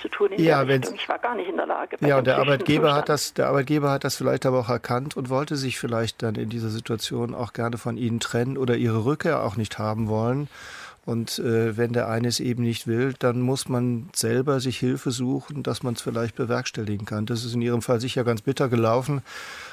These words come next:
Speaker 2: aber, äh, im Nachhinein auch nicht mehr zu korrigieren.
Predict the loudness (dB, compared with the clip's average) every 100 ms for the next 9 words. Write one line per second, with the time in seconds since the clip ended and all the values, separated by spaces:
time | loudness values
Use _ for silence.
0 | -6 0 4 4 4 0 -8 -2 0 0
1 | 0 0 0 0 0 0 0 -2 -4 -4
2 | -4 -4 -4 -2 -2 0 -2 -2